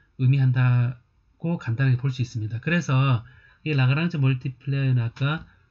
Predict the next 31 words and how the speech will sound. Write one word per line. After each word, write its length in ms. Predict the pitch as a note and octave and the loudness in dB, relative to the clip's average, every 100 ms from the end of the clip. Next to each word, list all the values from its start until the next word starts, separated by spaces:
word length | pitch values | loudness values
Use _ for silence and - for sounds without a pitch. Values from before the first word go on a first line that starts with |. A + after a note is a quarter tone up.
| _ | _
두 180 | C#3 C#3+ | -4 -2
개의 440 | E3 D#3 C#3 C3 - | 0 0 0 -2 -4
버짓과, 760 | C3+ C#3 D#3 - B2 C3 D#3 - _ _ _ - | -2 -2 -4 -4 0 0 0 -10 _ _ _ -8
어, 480 | B2 A2+ A2 A2+ - _ | -4 -2 -4 -6 -12 _
어, 120 | C3 | -6
버-, 180 | C3+ - C#3+ | -6 -10 -12
이 360 | D3 C3+ B2 A#2+ | -2 2 2 2
예산, 380 | C3 D3 A#2 | 0 0 -2
우리가 400 | C3 B2+ C3 B2 - _ _ _ _ _ | 0 0 2 0 -6 _ _ _ _ _
뭐 180 | C#3 B2+ | -2 0
이, 60 | C3+ | 0
이 320 | C#3 C3+ C3+ _ _ | -2 -6 -10 _ _
어떤 160 | D3 | -4
걸 280 | C3+ B2 B2 - _ _ _ _ - | 0 0 -2 -10 _ _ _ _ -14
최적화, 640 | - D3+ D#3 - C#3 B2+ - - B2+ - | -8 -6 -8 -4 -2 -2 -4 -10 -10 -8
어, 160 | C3 A#2+ | -4 -4
최소, 320 | - E3 D#3 | -4 -6 -6
최대를 240 | B2+ D#3 C#3 | -6 -4 -2
만들고자 400 | A#2 C3+ C3+ B2 | 0 0 0 2
하는 140 | B2 | 0
것이 420 | A2+ - C#3 F3 - _ _ C3 | 0 -4 -6 -6 -8 _ _ -4
요 60 | |
만나는 520 | A2+ B2+ D#3 D#3+ D3 | 0 0 0 -2 -2
점에서 720 | B2+ A#2+ A#2 A2+ C3 D3 E3+ - _ _ | 0 0 0 -2 -2 -2 -6 -10 _ _
이제 120 | B2 B2 | -12 -8
최대 260 | D3+ D3 | -6 -4
혹은 180 | D3 C3+ | -2 -2
최소 260 | B2+ C3+ C3 | -2 -4 -2
결정되는데, 600 | A#2+ B2 A2+ G#2 G#2 B2 | 0 0 -2 -4 -4 -4
요 100 | C3 | -4
그레디언트가 960 | B2+ C3+ D#3 D#3+ C3+ B2+ A#2 C3 D3 | 0 0 0 0 -2 -2 -2 0 -2